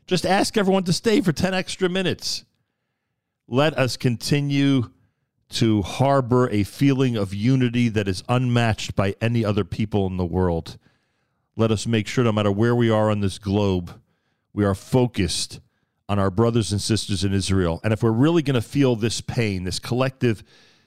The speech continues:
pain that our collective heart is going through as a worldwide Jewish community, then let's do something about it. Let's do something about it. And let's keep our brothers and sisters in mind.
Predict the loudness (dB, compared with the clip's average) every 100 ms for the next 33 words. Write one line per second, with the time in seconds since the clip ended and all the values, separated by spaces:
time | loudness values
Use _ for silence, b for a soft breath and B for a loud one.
0 | b _ -2 0 2 2 2 0 0 -2
1 | -2 -2 -4 -2 -2 0 0 -4 -2 0
2 | 0 -2 -2 0 0 0 -2 0 0 0
3 | 0 -2 -2 -2 0 0 -2 -4 -2 0
4 | -2 -6 -10 _ _ b b b b -2
5 | -2 -2 0 0 0 -4 -4 -4 -4 -6
6 | -8 -14 _ _ _ _ _ _ _ _
7 | -6 -6 -2 -2 0 0 -2 -2 0 0
8 | -2 -8 _ _ _ _ _ _ _ _
9 | _ _ -6 -6 -4 -2 2 0 2 0
10 | 0 -2 -2 -2 -2 -2 -2 0 0 -2
11 | -6 -12